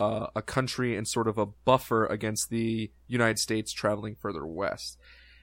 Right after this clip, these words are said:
And then another one that a lot of people don't know about, but is kind of a big sort of, uh, news media reason why this war happened was the Chesapeake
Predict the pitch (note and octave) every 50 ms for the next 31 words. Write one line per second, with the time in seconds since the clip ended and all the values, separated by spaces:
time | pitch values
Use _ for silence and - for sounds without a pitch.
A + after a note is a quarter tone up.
0 | - - - - C3 B2+ B2+ B2+ B2+ B2+ B2+ B2+ B2 - - A#2+ C3+ F#3 C4 D4+
1 | A#3+ F3+ C3+ A#2+ A2+ A#2 C3+ F#3+ A#3 - - F3+ - C3 A2+ A2 G#2+ G#2+ A2 A2
2 | A2 A2+ A#2 - A#2+ A2+ G#2+ - - - - - A3+ C#4 D#4 C#4+ G3+ B2+ A#2 A#2
3 | G#2 - - - C#3 D3+ D#3 D#3 C#3+ C#3 - - - C3+ C#3 C3+ B2 A#2 A2 G#2
4 | - - - - - - _ - - - - _ _ - - A2+ A2 A2 A2 A2
5 | A2 A2 - - A2+ A#2 A2+ A#2 B2+ C#3+ D#3+ D#3+ D#3+ D#3 D3 B2 A#2 A2+ B2 D3+
6 | G3 A3 F3 B2+ A2+ A2 A2 A2 A#2 A2+ A2 A2 G#2+ A2 A2 A2+ A#2 A#2 A2+ A2+
7 | A2 G#2+ G#2 G#2 - - G#2+ A2 G#2+ A2 A#2 A2 A2 - A#2 A2+ A2+ A2+ - -
8 | A2+ - - - E3+ E3+ - E3+ - - D#3 C#3+ C#3 -